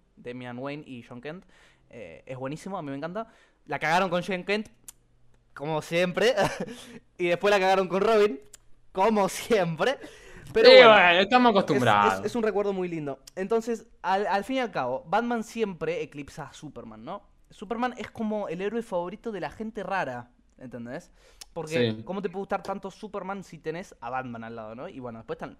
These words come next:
Speaker 1: los demás. Eh, tuve mi época donde me gustaba muchísimo Flash. Hoy en día Flash sigue siendo de mis héroes favoritos, pero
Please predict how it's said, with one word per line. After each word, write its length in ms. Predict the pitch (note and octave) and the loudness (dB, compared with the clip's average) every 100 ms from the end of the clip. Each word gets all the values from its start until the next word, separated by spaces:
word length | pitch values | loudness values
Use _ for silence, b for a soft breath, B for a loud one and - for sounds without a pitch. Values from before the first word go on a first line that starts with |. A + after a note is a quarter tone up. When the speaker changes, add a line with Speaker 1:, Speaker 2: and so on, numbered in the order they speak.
| _ | _
Speaker 1:
los 160 | B2 A2+ | -16 -14
demás. 260 | A2 G2 _ _ _ _ _ - | -14 -16 _ _ _ _ _ -16
Eh, 200 | A#2 A#2 | -16 -10
tuve 140 | D#3+ D#3 | -6 -4
mi 100 | D#3+ | -6
época 200 | E3 E3 | -6 -6
donde 160 | C#3 | -6
me 140 | C3 B2+ | -8 -10
gustaba 280 | B2 D#3 C#3+ | -10 -8 -8
muchísimo 380 | C3+ D3+ D3 | -8 -12 -12
Flash. 300 | C3+ E3 F3+ | -8 -6 -6
Hoy 60 | D#3 | -8
en 60 | C#3+ | -6
día 140 | C#3+ | -8
Flash 200 | C3+ D#3 | -8 -10
sigue 200 | - D3+ | -10 -12
siendo 180 | D3 C#3 | -10 -8
de 40 | |
mis 160 | C3+ C3 | -10 -8
héroes 160 | D3 C#3+ | -8 -6
favoritos, 360 | E3 G3+ A#3 A#3+ | -6 -6 -8 -8
pero 300 | A3 A#3 | -8 -10